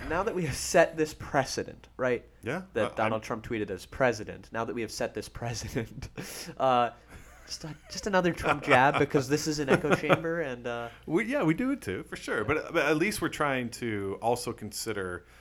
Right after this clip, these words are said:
Speaker 2: the
Speaker 1: Mm.
Speaker 2: other parts of the spectrum, things at the periphery,
Speaker 1: Oh,
Speaker 2: stuff
Speaker 1: the
Speaker 2: that we
Speaker 1: left,
Speaker 2: don't really
Speaker 1: the left will have this same problem.
Speaker 2: Oh, yeah,
Speaker 1: Yeah.
Speaker 2: absolutely.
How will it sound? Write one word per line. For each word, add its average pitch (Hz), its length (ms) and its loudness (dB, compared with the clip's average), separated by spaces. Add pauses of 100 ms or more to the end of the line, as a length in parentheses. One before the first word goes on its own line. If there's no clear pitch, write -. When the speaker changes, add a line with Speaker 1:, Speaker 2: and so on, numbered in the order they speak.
(300)
Speaker 2:
the 104 260 -4
Speaker 1:
Mm. - 60 -10
Speaker 2:
other 107 360 0
parts - 400 -4
of 98 60 -12
the 95 60 -10
spectrum, 131 420 -4
things 104 280 -12
at 80 40 -20
the 80 80 -12
periphery, 127 540 -4
Speaker 1:
Oh, 117 80 -2
Speaker 2:
stuff 98 140 -2
Speaker 1:
the 127 60 2
Speaker 2:
that 123 40 0
we 127 60 0
Speaker 1:
left, 135 260 4
Speaker 2:
don't 90 80 -10
really 101 180 0
Speaker 1:
the 117 60 2
left 123 240 4
will 101 120 -2
have 95 260 -2
this 92 160 -8
same 92 360 -10
problem. 90 520 -10 (760)
Speaker 2:
Oh, 135 240 2
yeah, 101 320 -4
Speaker 1:
Yeah. - 60 -12
Speaker 2:
absolutely. 104 440 -8